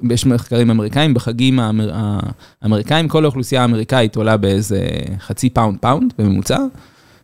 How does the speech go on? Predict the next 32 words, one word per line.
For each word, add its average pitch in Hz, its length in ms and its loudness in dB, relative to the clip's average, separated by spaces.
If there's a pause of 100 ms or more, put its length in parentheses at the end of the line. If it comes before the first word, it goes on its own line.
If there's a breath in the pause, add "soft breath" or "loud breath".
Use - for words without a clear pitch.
ואז 185 220 2
בפברואר 190 460 0
כל 165 160 0
האוכלוסייה 156 380 0
האמריקאית 147 380 0
יורדת 156 440 2
בחצי 127 340 -2
פאונד 110 320 0
פעם. - 100 -4
עכשיו, 107 180 -4
זה 107 120 0
לא 160 80 4
שכולם, 139 720 0
כולם 170 220 0
אוכלים 160 200 0
יותר 139 220 0
בחגים, 135 540 -2
שם - 200 -4
בקריסמס 127 500 0
והווינטר 123 280 0
ברייק, 165 300 -2 (680 loud breath)
אה, 117 300 2
וניו 110 200 4
ייר, 220 240 0
אבל 127 560 0 (120)
איכשהו 208 360 0
האוכלוסייה 170 600 0
יורדת. 135 440 0
וגם 143 200 0
אם 175 80 2
הולכים 151 340 0
ל-all 135 300 2